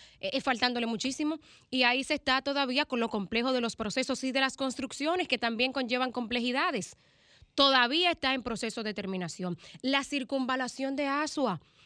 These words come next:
que entregó el presidente esta semana, alrededor de una década en construcción. Ahora se está entregando, gracias a Dios,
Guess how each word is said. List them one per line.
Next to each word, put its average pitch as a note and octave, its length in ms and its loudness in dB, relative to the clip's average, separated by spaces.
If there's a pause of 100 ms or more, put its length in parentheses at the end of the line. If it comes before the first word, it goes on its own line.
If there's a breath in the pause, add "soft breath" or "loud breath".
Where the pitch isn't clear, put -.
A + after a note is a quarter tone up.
(120)
que C4 140 6
entregó B3 420 2
el C#4 120 0
presidente B3+ 520 0
esta B3+ 160 -6
semana, B3 560 0
alrededor C#4 920 4
de A3 220 2
una C#4 320 4
década A3 420 0
en F#3 100 -4
construcción. F#3+ 760 -4 (580 soft breath)
Ahora C#4 300 6
se - 80 -8
está A3+ 140 -4
entregando, A3+ 400 0
gracias C#4+ 340 0
a E4 80 -2
Dios, G#3+ 380 -4